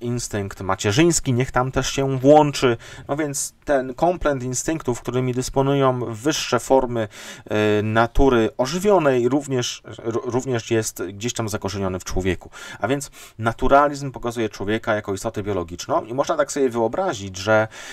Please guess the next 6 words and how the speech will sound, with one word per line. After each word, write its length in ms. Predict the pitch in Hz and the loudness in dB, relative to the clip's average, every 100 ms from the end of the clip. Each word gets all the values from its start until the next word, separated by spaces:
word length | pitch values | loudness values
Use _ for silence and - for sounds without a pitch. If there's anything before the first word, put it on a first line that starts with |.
| - - | -16 -4
em, 960 | 101 98 98 95 101 98 95 101 98 - | 2 2 2 -2 -6 -10 -8 -8 -8 -10
czytanie 800 | - 120 143 135 120 101 95 92 - | -6 4 8 8 6 2 2 -2 -6
literatury 500 | 101 123 120 139 107 | 4 6 8 6 4
naturalistycznej 960 | 95 - 98 95 - 98 - 85 80 | 2 2 2 2 -4 -4 -4 -6 -6
albo, 360 | - 92 92 98 | -6 -6 -6 -10
no, 180 | 95 | -8